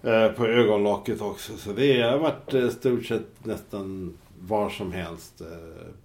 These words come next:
plus att jag gör den här anatomiboken. Det ska ju alltså, eh, deklarera eller, eh, beskriva, eh, hela ögat, inte bara de delar jag är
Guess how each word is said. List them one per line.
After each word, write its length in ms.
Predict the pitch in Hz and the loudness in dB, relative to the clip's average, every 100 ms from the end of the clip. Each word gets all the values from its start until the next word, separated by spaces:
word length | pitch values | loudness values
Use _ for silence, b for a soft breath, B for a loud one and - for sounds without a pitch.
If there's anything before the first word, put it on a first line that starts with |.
| - | -10
plus 400 | 127 120 117 110 | -4 -4 -4 -8
att 160 | 101 | -8
jag 400 | 104 95 92 87 | -6 -6 -8 -8
gör 260 | 95 104 104 | -4 -2 -2
den 180 | 110 104 | -2 -4
här 280 | 98 87 87 - B B B B B B B B | -4 -6 -8 -14 B B B B B B B B
anatomiboken. 1300 | - 110 104 104 101 104 92 87 90 90 - 120 101 - - - - | -4 0 0 0 0 0 -2 -4 -8 -8 -6 -6 -6 -12 -20 -20 -12
Det 140 | 104 98 | -10 -10
ska 260 | - 110 | -8 -6
ju 120 | 107 | -4
alltså, 280 | 101 - - | -6 -10 -12
eh, 1080 | 98 92 90 87 85 85 85 82 80 - - - - - 120 | -10 -8 -10 -10 -12 -12 -12 -12 -14 -16 -18 -20 -20 -10 -2
deklarera 800 | 123 120 117 110 107 104 107 104 | -2 2 2 4 4 2 2 2
eller, 640 | 101 98 98 98 95 95 | 0 -4 -4 -6 -6 -6
eh, 60 | |
beskriva, 720 | 90 101 - 120 110 98 101 98 | -4 -4 -2 0 2 2 0 -2
eh, 760 | 92 - 104 95 90 87 - | -6 -10 -10 -8 -10 -12 -16
hela 560 | - - 131 87 104 123 | -12 -2 0 0 -4 -4
ögat, 380 | 90 87 87 101 | -6 -8 -10 -10
inte 240 | 82 92 | -10 -8
bara 260 | 101 95 90 | -4 -4 -4
de 280 | 92 92 | -6 -6
delar 340 | 92 92 85 92 | -4 -4 -4 -6
jag 420 | 87 92 95 90 | -6 -8 -10 -10
är 300 | 87 85 | -10 -10